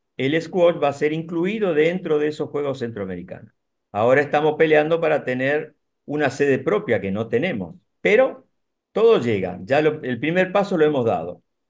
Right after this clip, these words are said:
Además hay una cosa muy importante, durante muchísimos años el squash ha intentado entrar en las Olimpiadas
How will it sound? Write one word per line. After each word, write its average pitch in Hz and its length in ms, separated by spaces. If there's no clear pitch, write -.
Además 180 360
hay 226 100
una 180 180
cosa 175 260
muy 165 160
importante, 135 600
durante 113 340
muchísimos 190 640
años 135 320
el 120 180
squash 143 280
ha 131 80
intentado 131 560
entrar 127 460
en 104 140
las 98 100
Olimpiadas 98 680